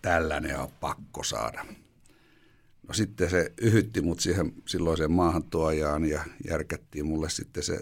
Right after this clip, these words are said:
sen ajan suurin Weberi. Se ei, nyt, nyt, nyt on vielä isompia <laughs> olemassa ja se oli sit ihmetyksen aihe meillä kotona ja vaimo hirveät raivarit, että tollasta,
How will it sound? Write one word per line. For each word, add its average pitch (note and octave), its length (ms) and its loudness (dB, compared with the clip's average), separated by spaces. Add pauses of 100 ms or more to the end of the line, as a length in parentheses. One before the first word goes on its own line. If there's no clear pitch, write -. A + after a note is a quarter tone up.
sen G#2 340 6
ajan D2 420 -2 (320)
suurin D#2 680 -2
Weberi. D2+ 520 -6
Se - 140 -6
ei, D#2 180 -4 (240)
nyt, - 120 -10
nyt, - 160 -10 (160)
nyt - 180 -14
on D#2 100 -6
vielä D#2+ 240 0
isompia D2 520 -8 (480)
<laughs> - 420 -20
olemassa D2+ 560 -2
ja D2 200 -2 (180)
se - 140 0
oli F2+ 200 4
sit E2+ 200 -2
ihmetyksen E2 720 0
aihe D2 260 -6 (720)
meillä D2+ 300 -8 (140)
kotona D2+ 440 -2
ja D2 100 -6 (460)
vaimo E2+ 460 2 (520)
hirveät D2+ 800 -4
raivarit, D2 680 -6
että - 280 -8
tollasta, F2+ 480 -2